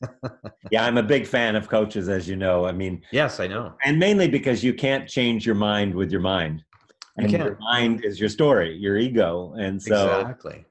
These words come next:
Speaker 2: uh, the only way to get at a blind spot is where someone can hold up a mirror and
Speaker 1: Yeah.
Speaker 2: actually reveal it. I mean, meditation, it's very slow, but
Speaker 1: Mm-hmm.
Speaker 2: it allows you to digest those incomplete patterns from the past,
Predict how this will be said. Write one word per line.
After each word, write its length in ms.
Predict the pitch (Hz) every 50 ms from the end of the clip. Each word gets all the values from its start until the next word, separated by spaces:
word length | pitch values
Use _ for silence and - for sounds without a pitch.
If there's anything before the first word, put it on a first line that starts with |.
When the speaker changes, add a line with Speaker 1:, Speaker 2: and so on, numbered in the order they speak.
| - 98
Speaker 2:
uh, 120 | 98 101
the 80 | 101 107
only 260 | 107 120 127 123 120
way 160 | 107 110 107
to 100 | 104 104
get 140 | 90 107 101
at 100 | 98 98
a 60 | 92
blind 340 | 80 87 104 110 120 123 117
spot 380 | - - - 90 85 85 87 95
is 160 | 92 90 -
where 140 | 98 95 90
someone 380 | - 107 98 90 92 90 87
can 160 | 85 - 92 82
hold 240 | 76 95 98 92
up 140 | 92 90 -
a 60 | 87
mirror 500 | 85 85 101 110 107 92 82 82 82 82 _ _ _ _ _ _ _ - - 95
and 240 | 90 87 87 87
Speaker 1:
Yeah. 180 | 87 110 117 98 78 - - 95
Speaker 2:
actually 360 | 92 - - - 95 90 90 82
reveal 460 | 85 90 87 76 95 101 107 98 90
it. 140 | 85 80 _ -
I 60 | 98 104
mean, 180 | 113 117 113
meditation, 800 | 117 123 131 127 131 - - 127 127 123 - - 127 127 135 127
it's 160 | 110 107 - -
very 240 | - 101 95 95
slow, 400 | 95 - - 120 120 120 120 120
but 260 | 113 92 107 104 104 - _ _ _ - - _ -
Speaker 1:
Mm-hmm. 360 | 139 139 139 151 147 120 92
Speaker 2:
it 80 | 87 85
allows 540 | 110 110 110 110 110 113 117 117 107 -
you 220 | - 110 101 101 101 - - -
to 380 | 107 101 98 95 98 104 101 _ - - _ _
digest 1080 | - 131 120 117 117 107 95 85 87 95 98 117 123 143 139 - - - - _ - - -
those 720 | 117 87 85 110 107 107 104 104 104 98 87 - - - _ _
incomplete 840 | 127 120 113 117 113 110 - 107 101 - _ - 113 110 107 - _
patterns 480 | - 107 101 98 92 90 87 87 -
from 160 | - 90 85
the 80 | 82 82 - -
past, 460 | 85 85 82 85 85 85 - - _